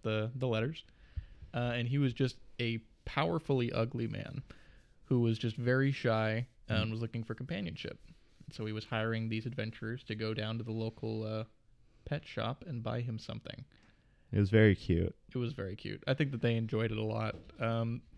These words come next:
Speaker 2: Um,
Speaker 1: though you did
Speaker 2: yeah.
Speaker 1: run into a couple of obstacles, specifically Todd. Why don't you talk a little bit about that?
Speaker 2: Yeah. Um, so this guy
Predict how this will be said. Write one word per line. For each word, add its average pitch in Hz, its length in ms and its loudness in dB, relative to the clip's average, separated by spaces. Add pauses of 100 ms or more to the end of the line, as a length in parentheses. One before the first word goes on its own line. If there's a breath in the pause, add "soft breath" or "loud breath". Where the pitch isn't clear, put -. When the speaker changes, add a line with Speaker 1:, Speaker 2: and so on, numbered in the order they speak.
Speaker 2:
Um, 92 400 0
Speaker 1:
though 127 80 4
you 101 140 10
did - 100 10
Speaker 2:
yeah. 175 60 8
Speaker 1:
run 175 100 10
into 147 160 6
a 127 40 4
couple 139 280 0
of 117 80 2
obstacles, 123 480 0
specifically 123 520 -4
Todd. 113 540 0
Why 127 120 -4
don't 139 100 -2
you 117 60 -2
talk 120 240 -4
a - 20 -2
little 113 120 -2
bit 110 100 -2
about 113 240 -4
that? 113 220 0 (500)
Speaker 2:
Yeah. 101 480 4
Um, 107 580 4 (380 soft breath)
so 123 460 2 (120)
this 117 340 -2
guy 107 560 4